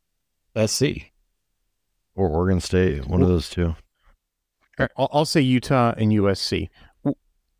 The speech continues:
Speaker 3: uh, how would you characterize the opening couple of drives against Utah and U S C?
Speaker 2: Explosive.
Speaker 1: Uh, they attacked,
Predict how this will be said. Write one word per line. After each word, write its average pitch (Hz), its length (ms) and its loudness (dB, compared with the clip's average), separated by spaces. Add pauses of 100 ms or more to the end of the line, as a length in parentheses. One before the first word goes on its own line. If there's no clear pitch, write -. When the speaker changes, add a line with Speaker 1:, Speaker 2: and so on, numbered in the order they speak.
Speaker 3:
uh, 127 140 -4
how 220 200 0
would 262 200 2
you 196 200 0
characterize 127 1120 0
the 104 360 0
opening 123 520 0
couple 117 420 -2
of 104 100 0
drives 107 680 -2 (400)
against 127 480 0
Utah 127 420 0
and 120 160 2
U 120 180 4
S 120 140 0
C? - 180 0
Speaker 2:
Explosive. 143 480 2 (800)
Speaker 1:
Uh, - 100 -6
they 123 260 2
attacked, 139 540 -2